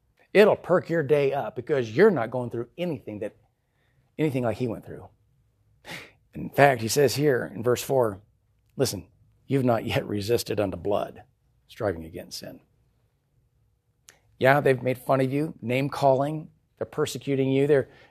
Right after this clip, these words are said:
ostracizing you, and because of your associations. And yes, you have had some of your goods stolen.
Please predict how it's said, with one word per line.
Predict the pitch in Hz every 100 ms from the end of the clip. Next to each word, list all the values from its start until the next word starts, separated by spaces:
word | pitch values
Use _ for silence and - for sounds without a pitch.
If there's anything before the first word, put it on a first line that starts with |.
| _ -
ostracizing | 143 - - - 147 139 127 135
you, | 139 151
and | 151 143 147 160
because | 156 147 131
of | 131
your | 139
associations. | 131 156 139 139 135 131 170
And | 165 170
yes, | 170 175 156 -
you | 156
have | 170 151 160 143
had | 131 147 147
some | 131 156 156 147
of | 147 147
your | 165
goods | 143 151 151 131
stolen. | - - _ 151 131 101 90 - 101